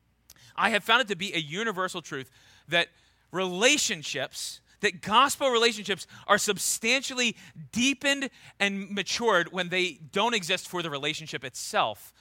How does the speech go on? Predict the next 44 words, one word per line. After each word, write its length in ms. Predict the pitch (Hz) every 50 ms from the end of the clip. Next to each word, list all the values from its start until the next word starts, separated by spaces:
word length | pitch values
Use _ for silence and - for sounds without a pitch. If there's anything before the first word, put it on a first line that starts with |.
| _ _
but 140 | - 156 147
for 80 | - 139
something 300 | - 160 139 143 143 131
greater. 380 | 110 117 117 107 90 78 - _ _ _ _ _ _ _ _ _ _ _ _ _ _ _ _ _
Do 80 | - 156
you 20 |
understand 240 | 170 185 - 208 202
what 60 | 190
I'm 60 | 190
saying? 320 | 180 - 180 180 185 190 185 _ _ - - -
Th-, 120 | - 233 190
this 160 | 190 262 254
is 120 | 262 226
why 180 | 196 190 180 175
when 160 | 156 175 175
C 220 | - - - 285 285
S 180 | 269 - -
Lewis 280 | 196 196 180 147 131 -
talked 260 | - 160 165 - -
about 200 | 156 156 147 -
friendship, 480 | - - 147 151 165 - 185 180 175 _ _ _ _ _ - - - -
he 120 | 214 208
said 300 | 190 - 202 180 160 - _ - _ -
that 180 | 208 208 185
the, 120 | 175 208 175
the 160 | 175 165 196 170
healthiest, 840 | - - - 190 214 247 262 - 302 302 302 - - 190 175 127
best, 360 | - 180 208 233 - - -
most 180 | 202 208 196 -
enriching 460 | 180 160 143 147 190 196 - 220 202
friendships 500 | - - 185 190 190 - 220 196 - - _ _ - - - - -
are 140 | - 202 196
not 240 | 196 240 262 254
when 120 | 277 285 247
two 200 | - - 240 202
people 240 | - 233 190 185 175
come 200 | - 196 196 196
together 340 | 185 180 170 175 175 190
and 160 | 185 175 175 147
just 180 | 160 147 -
stare 300 | - - 160 147 143 131
at 100 | 117 107
each 160 | 101 98 -
other. 240 | 87 67 57 57 -